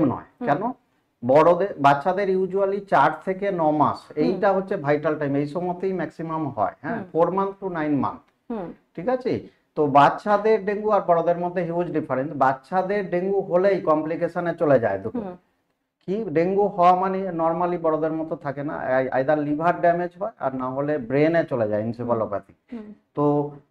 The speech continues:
Speaker 1: বাচ্চাদের ক্ষেত্রে মানে ডেঙ্গুর হওয়া মানেই ইন্ডিকেশন হচ্ছে অ্যাডমিশন লাগবে, যেটা
Speaker 2: হুম।
Speaker 1: ফার্স্ট ইয়ার, যেটা বড়দের ক্ষেত্রে সবার অ্যাডমিশন লাগতেও পারে, নাও পারে।
Speaker 2: বেশ।
Speaker 1: কিন্তু বাচ্চাদের যেহেতু র‍্যাপিড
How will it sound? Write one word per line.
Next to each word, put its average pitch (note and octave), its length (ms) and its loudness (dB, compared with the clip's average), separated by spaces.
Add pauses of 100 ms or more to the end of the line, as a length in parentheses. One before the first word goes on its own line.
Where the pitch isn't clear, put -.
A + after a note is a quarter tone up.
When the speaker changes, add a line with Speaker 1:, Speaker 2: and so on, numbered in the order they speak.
Speaker 1:
বাচ্চাদের F3 540 4
ক্ষেত্রে F#3+ 540 -4 (400)
মানে C#3 500 -2 (580)
ডেঙ্গুর F#3+ 600 2 (220)
হওয়া F3+ 420 4
মানেই F#3 560 0
ইন্ডিকেশন F3+ 720 -2
হচ্ছে F3 300 -4
অ্যাডমিশন B2 540 0
লাগবে, G2 300 -6 (220)
যেটা B2 200 0
Speaker 2:
হুম। - 100 -2
Speaker 1:
ফার্স্ট A#2 200 0
ইয়ার, A2+ 120 -8
যেটা C3+ 200 2
বড়দের D3+ 420 4
ক্ষেত্রে E3 320 -2
সবার D#3+ 300 4
অ্যাডমিশন D#3 420 2
লাগতেও D#3 420 -2
পারে, G#3 260 -6
নাও C#3 260 -2
পারে। F#2+ 180 -6 (260)
Speaker 2:
বেশ। G3 160 -6
Speaker 1:
কিন্তু D3+ 300 0
বাচ্চাদের F#3+ 720 2
যেহেতু D#3+ 320 0
র‍্যাপিড D#3 580 2